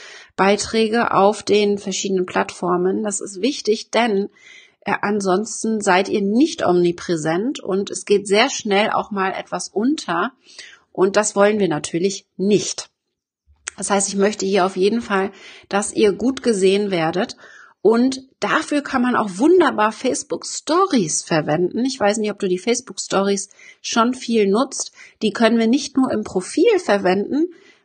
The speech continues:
Facebook Stories sind, äh, natürlich nur vierundzwanzig Stunden auch immer zu sehen. Das heißt, wenn wir jetzt, äh, am Handy sind, ist es am einfachsten zu erstellen.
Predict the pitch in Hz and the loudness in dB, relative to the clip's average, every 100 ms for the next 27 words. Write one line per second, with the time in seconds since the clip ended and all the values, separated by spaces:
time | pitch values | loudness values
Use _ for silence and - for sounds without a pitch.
0 | - 262 285 - 226 - 202 226 262 262 | -8 -4 -2 -4 -6 0 2 2 0 -2
1 | 214 254 262 - - - 202 196 190 - | -2 0 -2 -8 -8 -4 0 0 -2 -2
2 | 202 202 - 269 269 220 - - 185 214 | -2 -2 0 2 4 2 0 -8 -2 0
3 | 247 254 - 254 277 247 - 202 202 190 | 0 -2 -2 2 2 2 2 0 0 -6
4 | - 196 220 180 - 196 - 180 185 180 | -4 -4 -2 -2 0 -2 -2 0 2 0
5 | - - _ _ - 175 160 160 208 262 | -4 -18 _ _ -6 -4 0 0 2 0
6 | 196 196 180 220 226 - 202 214 202 190 | -2 0 0 0 0 -2 2 2 2 -2
7 | - - - 175 170 - 185 214 247 247 | -6 -12 -6 -4 -4 -4 -2 2 2 2
8 | 208 202 196 - 180 - - - 269 330 | 2 2 0 -4 -6 -6 -6 -2 0 0
9 | 262 - 240 - 208 - - 190 190 196 | -2 -2 -6 -4 -6 -6 -4 -2 -2 -4